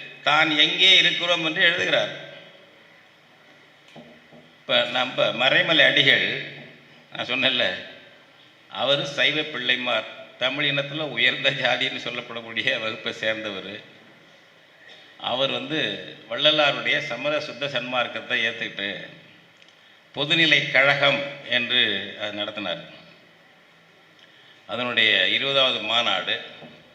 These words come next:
ஆயிரத்தி தொள்ளாயிரத்தி முப்பதாம் ஆண்டுல, முப்பத்தி ஓராம் ஆண்டுல, ஆ, நடக்குது. பல்லாவரத்துல அவர் இருக்க இடத்துல நடக்குது, சென்னையில. அதுல தீர்மானம் போடுறாங்க பாருங்க.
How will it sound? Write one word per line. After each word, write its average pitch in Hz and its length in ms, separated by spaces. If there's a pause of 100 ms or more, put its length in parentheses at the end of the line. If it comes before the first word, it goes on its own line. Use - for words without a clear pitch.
(460)
ஆயிரத்தி 120 440
தொள்ளாயிரத்தி 107 520
முப்பதாம் 110 540
ஆண்டுல, 104 640
முப்பத்தி 120 400
ஓராம் 104 300
ஆண்டுல, 98 320 (1200)
ஆ, 87 260 (680)
நடக்குது. 117 560 (800)
பல்லாவரத்துல 127 520
அவர் 95 180
இருக்க 95 200
இடத்துல 92 220
நடக்குது, 87 460 (180)
சென்னையில. 98 580 (1040)
அதுல 127 300
தீர்மானம் 170 680
போடுறாங்க 120 400
பாருங்க. 98 380